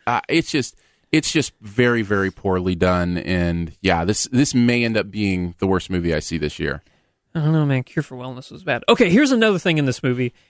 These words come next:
Speaker 2: And, uh, the more I'm talking about it, the more I'm realizing how much more I disliked it than I initially thought. I, initially, I was like, "Well, I just saw it. I don't want to, you know, just say, 'I hate it.'"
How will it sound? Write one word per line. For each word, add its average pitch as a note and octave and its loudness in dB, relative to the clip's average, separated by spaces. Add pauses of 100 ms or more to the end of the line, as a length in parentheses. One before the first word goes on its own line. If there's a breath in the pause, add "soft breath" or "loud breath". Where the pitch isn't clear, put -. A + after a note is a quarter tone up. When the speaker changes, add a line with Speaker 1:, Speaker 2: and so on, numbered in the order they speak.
(140)
Speaker 2:
And, D#3+ 2
uh, B2+ -2
the E3 4
more A3 4
I'm A#3 0
talking F3 0
about B3 2
it, B3 -2 (180)
the D#3 0
more F#3 4
I'm D3+ 2
realizing D3+ 2
how C#3 0
much C#3+ 0
more C3+ 2
I C3 2
disliked B2+ -2
it C3+ -6
than C3 -2
I B2 2
initially B2+ 0
thought. B2+ -2 (260 loud breath)
I, E3 6 (240)
initially, A#3 4
I - 2
was F#3+ 2
like, D3 0 (280)
"Well, A3 4
I E3+ 2
just F3 2
saw F3 6
it. - 0
I D#3+ 0
don't D#3+ 2
want D3+ -2
to, E3+ -2
you C#3 4
know, C3+ 4
just C3 -2
say, C3 2 (160)
'I C#3 -4
hate E3 4
it.'" D#3+ 0